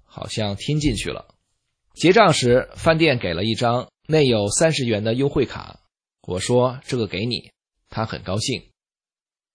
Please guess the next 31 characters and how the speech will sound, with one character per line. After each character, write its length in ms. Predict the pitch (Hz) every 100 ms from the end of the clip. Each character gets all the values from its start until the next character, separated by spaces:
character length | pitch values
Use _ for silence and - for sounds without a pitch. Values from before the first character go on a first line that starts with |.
| _
回 180 | _ 131
来 140 | 160 185
路 140 | 190
上， 340 | 143 117 107
同 160 | 107 107
修 160 | 101 120
跟 160 | 131
我 140 | 104 -
说 420 | 107 107 - _ -
，“今 160 | 175
天 140 | 190 190
效 160 | 160
果 160 | 104 73
挺 200 | - 135
好。” 300 | 151 - _ _ _ -
他 160 | 131
也 120 | 110
同 220 | 87 87 110
意 60 |
三 200 | 113 139
退 220 | 139 175
了。 220 | 80 - _ _ _ _ _ _ _
“这 200 | 214 175
人 260 | 135 147
不 140 | 139 147
是 140 | 202
你 120 | 123
说 240 | - - 107
的 80 |
那 180 | 107 90
样， 220 | 78 50